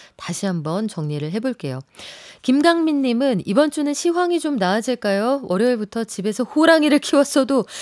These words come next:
이것보단 덜 물렸을 거다."라는 누군가의 아이디가 생각나는 날이네요.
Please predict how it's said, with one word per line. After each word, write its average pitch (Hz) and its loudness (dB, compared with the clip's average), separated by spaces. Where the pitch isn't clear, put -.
이것보단 269 4
덜 - 4
물렸을 277 0
거다."라는 190 -4
누군가의 196 -2
아이디가 165 -4
생각나는 233 -4
날이네요. 147 -6